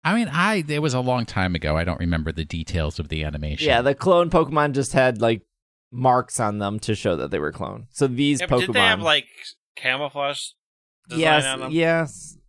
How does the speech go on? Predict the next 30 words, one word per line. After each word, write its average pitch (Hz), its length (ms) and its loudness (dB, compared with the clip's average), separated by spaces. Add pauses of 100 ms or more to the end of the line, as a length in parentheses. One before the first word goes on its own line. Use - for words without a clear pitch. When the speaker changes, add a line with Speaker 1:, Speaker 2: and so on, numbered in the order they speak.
(180)
Speaker 2:
Somebody 147 540 -2
took, 131 340 -2
like, 123 140 0
a 117 80 2
black 113 500 2
stripe 104 600 0
and 101 140 -4
put 117 160 0
it 101 100 0
across 104 440 0
their 98 180 0
head, 95 380 0
and 101 100 -6
then 95 120 -6
they, 95 100 -2
like, 90 200 -6
lowered 101 380 0
the 101 120 2
opacity 98 580 -2
on 92 80 -4
the 95 80 -6
black 95 280 -4
stripe - 460 -10
so - 160 -2
it 92 140 -6
blended 98 340 -4
in 92 140 -4
with 90 100 -8
their 113 140 0
skin. 101 420 -4